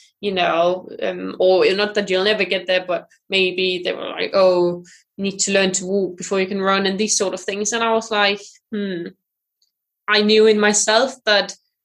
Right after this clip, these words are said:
like, in Denmark, I had done way more than I was doing in England. So I was like, "I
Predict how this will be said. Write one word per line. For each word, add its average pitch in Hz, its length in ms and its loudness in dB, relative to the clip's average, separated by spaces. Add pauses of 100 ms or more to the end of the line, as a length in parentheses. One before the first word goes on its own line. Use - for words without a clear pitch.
(140)
like, 202 160 0
in 208 160 0
Denmark, 226 460 2
I 226 40 -4
had 226 220 -8
done 214 380 -4
way 208 180 0
more 220 380 -2 (340)
than 196 600 -2
I 196 80 -6
was 196 200 -2
doing 208 240 2
in 202 120 2
England. 220 420 0
So 202 300 -2
I - 40 2
was 185 200 0
like, 180 260 -2
"I 202 120 -4